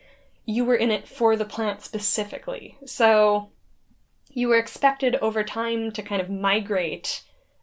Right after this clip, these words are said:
a plant that, say, you were starting from a tiny little baby plant, a little seedling. You're expected over time to kind of move that plant between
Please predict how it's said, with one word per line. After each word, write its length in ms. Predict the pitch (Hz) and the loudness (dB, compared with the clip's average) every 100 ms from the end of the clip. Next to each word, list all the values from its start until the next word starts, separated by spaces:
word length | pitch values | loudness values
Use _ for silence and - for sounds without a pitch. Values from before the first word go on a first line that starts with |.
| - | 0
a 80 | 214 | 0
plant 480 | 233 190 165 160 - | 0 -2 -2 -6 -2
that, 260 | 185 - | -2 -2
say, 560 | - 247 233 226 220 214 - | -2 0 0 0 -4 -10 -10
you 480 | 202 208 202 208 208 | -6 -4 -4 -4 -6
were 220 | 196 185 | -4 -4
starting 500 | 180 - 214 196 190 | -2 0 2 0 -4
from 220 | 190 196 185 | -6 -6 -6
a 40 | |
tiny 400 | - 285 294 294 | -6 -2 0 2
little 200 | 277 262 | 2 0
baby 300 | 240 247 233 | 0 -2 -4
plant, 320 | 220 208 175 | -6 -6 -4
a 40 | 185 | -4
little 200 | 208 208 | -4 -6
seedling. 640 | - 220 202 - - - - - - _ - | -4 -6 -6 -8 -10 -14 -20 -20 -20 _ -2
You're 160 | 220 | -2
expected 420 | 202 - 240 247 | -2 -4 -2 0
over 180 | 226 214 | -2 -2
time 300 | 214 214 220 | -4 -4 -4
to 80 | 214 | -8
kind 200 | 196 180 | -8 -8
of 260 | 175 - - - | -10 -14 -18 -6
move 400 | 208 285 392 381 | -2 0 0 2
that 180 | 330 - | 2 2
plant 280 | 359 359 | -4 -2
between 600 | 269 - 294 302 294 294 | -4 -2 0 2 2 0